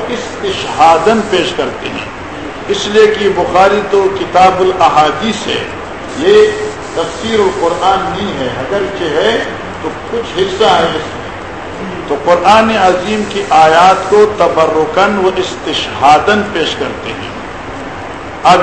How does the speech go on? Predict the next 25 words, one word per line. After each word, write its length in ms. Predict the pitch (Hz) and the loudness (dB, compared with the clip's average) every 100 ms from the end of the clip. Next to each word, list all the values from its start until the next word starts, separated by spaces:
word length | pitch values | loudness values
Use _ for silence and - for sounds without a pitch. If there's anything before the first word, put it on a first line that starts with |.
| 190 | 4
یہ 100 | 226 220 | 2 4
کہ 60 | 214 190 | 2 2
محدثین 720 | 175 175 175 185 - 220 214 | 2 2 0 -4 -2 -2 -2
نے 100 | 196 190 | -2 0
کما 320 | 175 185 196 190 | 2 4 4 2
کتبہ 380 | 180 175 170 196 | -2 -2 0 0
میں 140 | 202 190 | 0 -2
ایک 120 | 180 180 - | -2 -2 2
بات 180 | 170 175 156 | 2 2 -2
لکھی 320 | 185 196 196 | -4 -2 0
ہے 60 | 185 | 0
کہ 140 | 175 175 | -2 -2
کما 280 | 170 175 175 | 0 2 2
کتبہ 560 | 175 165 160 147 151 131 - - - - - - - | 0 -4 -4 0 0 0 -4 -10 -12 -12 -14 -12 -2
یہ 120 | 294 196 | 0 0
تشبیہ 480 | 196 185 - 202 220 | -2 -4 -6 -4 -4
وجود 540 | 190 170 170 196 202 214 | -4 -6 -6 -6 -6 -4
میں 120 | 208 | -2
ہے 280 | 180 180 - - - - - - - - - - - - - - - - - - - - - | -2 -4 -4 -10 -12 -12 -12 -12 -12 -10 -12 -12 -12 -12 -12 -12 -12 -12 -12 -12 -14 -14 -6
یا 140 | 127 180 | 4 6
یہ 240 | 214 226 220 | 6 4 2
تشبیہ 500 | 196 - 151 214 226 202 | 0 -2 -4 -4 -2 2
جو 160 | 190 | 4
ہے 200 | 185 202 196 - - - - - | 4 2 0 -6 -10 -10 -12 -4
باعتبار 600 | 156 180 - 175 180 190 | -2 0 0 -2 2 4